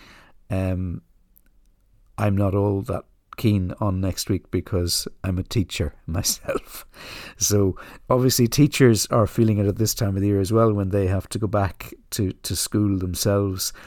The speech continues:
and, um, get into those routines of, of getting out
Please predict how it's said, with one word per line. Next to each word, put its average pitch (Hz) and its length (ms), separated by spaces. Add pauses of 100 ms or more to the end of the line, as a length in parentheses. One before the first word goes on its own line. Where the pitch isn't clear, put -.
(420)
and, 92 540 (100)
um, 95 520 (240)
get 101 140
into 98 220
those 95 340
routines 98 640
of, 92 240
of 101 200
getting 98 300
out 101 320